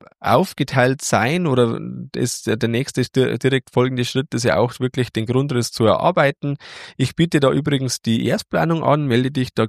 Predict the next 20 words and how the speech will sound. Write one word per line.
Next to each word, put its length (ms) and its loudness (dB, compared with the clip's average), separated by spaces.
gern, 240 -2
wenn 140 -2
du 100 0
auf 140 0
einen 200 -2
passenden 560 -2
Grundriss 720 0
kommen 400 0
möchtest. 600 -2
Und 360 2
wenn 160 2
man 180 2
dann 240 0
mal 220 0
den 160 -2
passenden 500 -2
Grundriss 480 -2
hat, 220 2
dann 160 -2
geht's 320 -4